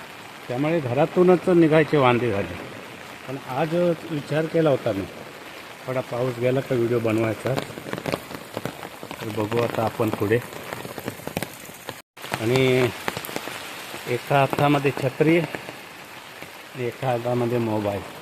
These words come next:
आणि पावसाची परत सुरुवात. हे बघा.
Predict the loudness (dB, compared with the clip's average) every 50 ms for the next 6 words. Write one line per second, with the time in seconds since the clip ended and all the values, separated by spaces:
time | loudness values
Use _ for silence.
0 | -16 -16 -14 -12 -12 -10 -8 -10 -10 -10 -12 -16 -16 -18 -18 -18 -18 -18 -16 -12
1 | -8 -6 -6 -6 -6 -4 -4 -2 -2 -2 -2 -2 -2 -2 -2 -2 -2 -2 -2 -2
2 | -2 -4 -8 -14 -18 -18 -18 -18 -20 -18 -18 -18 -18 -18 -18 -18 -18 -18 -18 -18
3 | -18 -18 -18 -14 -8 -6 -4 -2 -2 -4 -4 -8 -8 -6 -4 -2 -2 0 0 -2
4 | -4 -6 -10 -14 -14 -14 -16 -16 -16 -16 -18 -18 -18 -18 -18 -18 -18 -20 -20 -20
5 | -20 -20 -20 -20 -20 -20 -20 -20 -20 -20 -20 -20 -20 -20 -20 -20 -20 -18 -18 -18
6 | -20 -20 -20 -20 -20 -20 -20 -20 -20 -20 -18 -18 -18 -18 -16 -14 -12 -10 -8 -8
7 | -8